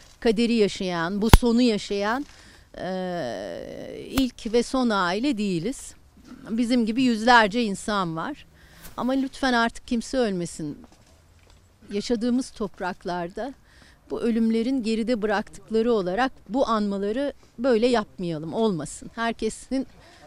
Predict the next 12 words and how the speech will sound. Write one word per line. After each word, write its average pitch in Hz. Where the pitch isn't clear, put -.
e, 185
<laughs> -
sıradan 233
hayatının 202
sıradan 220
bir 233
ölümü 196
olsun. 175
E, 87
bu 202
travmatik 226
ölümlerle 220